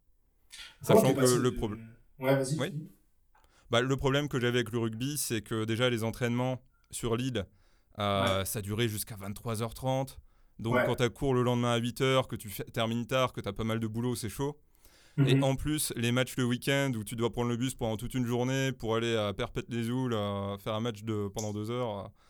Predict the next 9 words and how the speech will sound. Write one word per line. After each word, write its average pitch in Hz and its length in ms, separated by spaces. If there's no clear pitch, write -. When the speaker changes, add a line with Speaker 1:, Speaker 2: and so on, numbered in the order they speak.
Speaker 2:
euh, 113 40
Speaker 1:
Ouais. 107 180
Speaker 2:
pff, - 240
tu, 117 1000
tu 120 100
perds 120 160
tes 117 100
week-ends, 113 340
quoi. 95 160